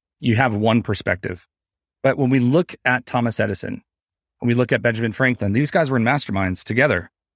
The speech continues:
They were pushing each other forward together, solving unique problems together.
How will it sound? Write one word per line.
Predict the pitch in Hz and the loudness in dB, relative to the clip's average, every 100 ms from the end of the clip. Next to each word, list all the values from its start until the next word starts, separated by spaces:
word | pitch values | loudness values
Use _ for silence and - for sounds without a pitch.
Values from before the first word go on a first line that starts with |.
| _ _ | _ _
They | 123 | 0
were | 151 143 | 2 2
pushing | 143 131 127 | 0 0 -2
each | 104 | -2
other | 113 110 | -2 -2
forward | 113 107 | -2 -2
together, | 104 131 110 | 0 0 0
solving | 120 110 107 | -2 0 0
unique | 104 104 90 | 0 -2 -2
problems | 110 104 - | 0 0 -2
together. | 110 120 101 | 0 0 0